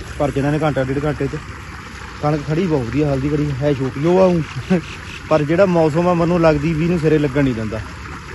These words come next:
ਝਾੜ ਨੂੰ ਫਰਕ ਪਾਊਗਾ, ਅੱਗੇ ਪੈਂਦੀ ਠੰਡ ਪੂਰੀ, ਪਰ ਇਸ ਵਾਰ ਪੈ ਰਹੀ ਆ ਪੂਰੀ ਗਰਮੀ। ਗਰਮੀ ਝਾਲ ਝੱਲਦੀ ਨਹੀਂ ਹੈਗੀ, ਕਣਕ ਲੇਟ ਬਹੁਤ ਆ। ਉਹ ਤੇਈ ਦਸੰਬਰ ਦੀ ਨੇ ਕਿਹਾ ਝਾਲ ਝੱਲਣੀ ਆ, ਝਾੜ ਨੂੰ ਤਾਂ ਜ਼ਰੂਰ ਬਹੁਤ ਫਰਕ ਪਊਗਾ। ਬਾਕੀ ਦੇਖਦੇ ਆ, ਹੁਣ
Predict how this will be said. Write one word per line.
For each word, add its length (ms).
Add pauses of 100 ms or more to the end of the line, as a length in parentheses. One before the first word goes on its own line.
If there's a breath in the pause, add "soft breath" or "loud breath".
(340)
ਝਾੜ 180
ਨੂੰ 120
ਫਰਕ 200
ਪਾਊਗਾ, 300
ਅੱਗੇ 200
ਪੈਂਦੀ 360
ਠੰਡ 200
ਪੂਰੀ, 320 (680)
ਪਰ 100
ਇਸ 140
ਵਾਰ 200
ਪੈ 240
ਰਹੀ 240
ਆ 20
ਪੂਰੀ 380 (100)
ਗਰਮੀ। 280 (840)
ਗਰਮੀ 640 (100)
ਝਾਲ 320
ਝੱਲਦੀ 300
ਨਹੀਂ 100
ਹੈਗੀ, 200
ਕਣਕ 200
ਲੇਟ 280
ਬਹੁਤ 280
ਆ। 20
ਉਹ 140
ਤੇਈ 200
ਦਸੰਬਰ 400
ਦੀ 80
ਨੇ 100
ਕਿਹਾ 140
ਝਾਲ 240
ਝੱਲਣੀ 400
ਆ, 40 (880)
ਝਾੜ 200
ਨੂੰ 100
ਤਾਂ 100
ਜ਼ਰੂਰ 240
ਬਹੁਤ 180
ਫਰਕ 240
ਪਊਗਾ। 300
ਬਾਕੀ 260
ਦੇਖਦੇ 360
ਆ, 20
ਹੁਣ 160